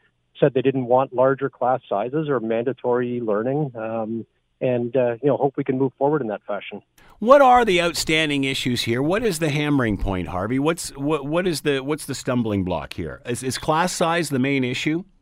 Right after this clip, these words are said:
Speaker 1: So the class size is a big one in, in two ways. They are proposing, I mean, they've already unilaterally increased average class sizes this year and are proposing to increase them up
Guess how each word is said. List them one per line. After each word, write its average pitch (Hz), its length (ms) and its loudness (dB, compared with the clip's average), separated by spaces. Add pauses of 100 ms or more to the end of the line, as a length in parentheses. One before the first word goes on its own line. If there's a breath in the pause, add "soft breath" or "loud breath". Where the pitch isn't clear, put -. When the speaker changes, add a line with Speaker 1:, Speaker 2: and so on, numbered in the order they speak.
(560)
Speaker 1:
So 170 320 6
the 170 80 -2
class 185 340 2
size 180 220 4
is 156 100 -6
a 156 60 -6
big 143 180 -2
one 110 160 0
in, 110 220 -8
in 143 220 -2 (100)
two 208 120 -4
ways. 104 400 -2
They 147 120 4
are 151 100 4
proposing, 185 800 0
I 156 40 0
mean, 151 120 2
they've 156 120 4
already 185 360 2 (100)
unilaterally 143 720 0
increased 131 480 -6
average 127 340 -2
class 120 380 0
sizes 110 400 -2
this 120 120 -6 (100)
year 101 220 -2
and 120 100 -4
are - 20 -4
proposing 127 720 -2
to 120 400 -2
increase 131 520 -4
them 117 160 0
up 110 100 -2